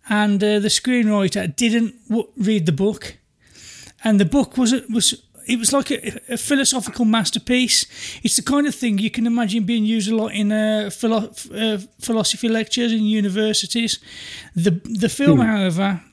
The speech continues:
Speaker 1: it seemed to miss a, a, a lot of that. I think only once
Speaker 2: Massively.
Speaker 1: in the film did, did they, uh, mention Descartes, uh, cogito ergo sum, which is basically what the whole thing is, is all about. But it didn't really,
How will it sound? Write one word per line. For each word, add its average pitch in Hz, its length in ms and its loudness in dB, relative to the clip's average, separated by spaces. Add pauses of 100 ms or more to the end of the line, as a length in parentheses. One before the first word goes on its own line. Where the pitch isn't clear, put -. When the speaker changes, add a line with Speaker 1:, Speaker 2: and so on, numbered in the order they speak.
(240)
Speaker 1:
it 214 80 -4
seemed 240 260 2
to 226 80 0
miss 202 280 0
a, 214 180 2 (100)
a, 208 180 -6
a 214 100 0
lot 196 400 0
of 196 140 -2
that. 208 340 -4 (240)
I - 60 -2
think 240 200 0
only 240 220 2
once 214 340 2
Speaker 2:
Massively. 127 580 0
Speaker 1:
in 226 120 2
the 233 60 0
film 208 280 0
did, 180 240 -2
did 202 200 -2
they, 220 440 2
uh, 214 40 2
mention 202 400 2
Descartes, 208 840 -2 (580)
uh, 202 280 4 (340)
cogito 208 640 2
ergo 196 320 2
sum, 196 340 0 (380)
which - 180 0
is 170 60 0
basically 220 460 0
what 208 140 -2
the 202 80 -8
whole 202 220 0
thing 185 260 0
is, - 360 0
is 185 160 0
all 196 160 4
about. 185 460 0
But 214 200 0
it 185 140 -6
didn't 220 180 2
really, 202 460 2